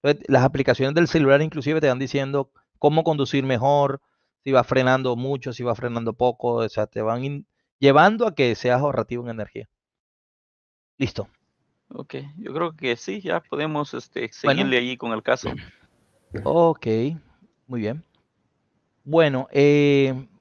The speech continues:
Speaker 1: continuamos por acá. Voy a compartirles de vuelta acá. Y vamos por aquí. Perfecto. Voy a colocarles esto acá, muy se-, muy sencillo aquí. Y es una, un resumen un poco de las baterías. Entonces, la tecnología de la batería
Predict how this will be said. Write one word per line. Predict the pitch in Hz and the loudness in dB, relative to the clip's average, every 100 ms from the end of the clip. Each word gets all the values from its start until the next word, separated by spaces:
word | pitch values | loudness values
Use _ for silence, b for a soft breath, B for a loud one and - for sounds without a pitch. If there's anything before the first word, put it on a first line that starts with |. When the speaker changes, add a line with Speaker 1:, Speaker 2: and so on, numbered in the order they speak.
| _ | _
Speaker 1:
continuamos | 147 143 151 175 | -6 -4 -2 -2
por | 208 | 0
acá. | 127 110 | 0 -2
Voy | - 123 | -4 -2
a | 139 135 | 0 0
compartirles | 131 117 104 110 117 | -4 -8 -8 -4 -2
de | 123 | -2
vuelta | 127 127 | -2 -2
acá. | 165 180 214 _ _ _ _ _ _ _ _ _ _ _ _ _ _ _ _ _ _ _ _ _ _ _ - | 0 0 -2 _ _ _ _ _ _ _ _ _ _ _ _ _ _ _ _ _ _ _ _ _ _ _ -18
Y | |
vamos | - - | -16 -14
por | - - | -14 -12
aquí. | - 190 226 _ _ _ _ _ | -8 -8 -8 _ _ _ _ _
Perfecto. | 117 - 113 - | -12 -10 -8 -6
Voy | 135 | -2
a | 196 | 0
colocarles | 214 170 143 151 160 | 2 2 4 4 4
esto | 151 - | 2 -2
acá, | 170 127 139 _ _ _ _ | -4 -4 -4 _ _ _ _
muy | - 120 | -14 -12
se-, | - - | -12 -16
muy | 123 | -16
sencillo | 113 131 123 147 117 | -14 -12 -6 -6 -4
aquí. | 127 - 107 b b b _ _ - | -8 -8 -14 b b b _ _ -4
Y | 135 | 0
es | 135 | 0
una, | 165 165 160 | 2 4 4
un | 139 143 | 2 0
resumen | 151 - 170 165 156 | -2 0 -2 -2 -2
un | |
poco | 147 160 - 175 | 0 0 2 2
de | |
las | 120 110 | 2 0
baterías. | 104 120 139 95 - - | 0 0 0 0 -6 -16
Entonces, | - 117 107 135 123 - - | -12 -12 -6 -6 -6 -8 -2
la | 117 | 0
tecnología | 120 123 127 123 | 0 -2 -2 0
de | 143 | 2
la | |
batería | 185 175 151 165 185 | 4 4 4 2 0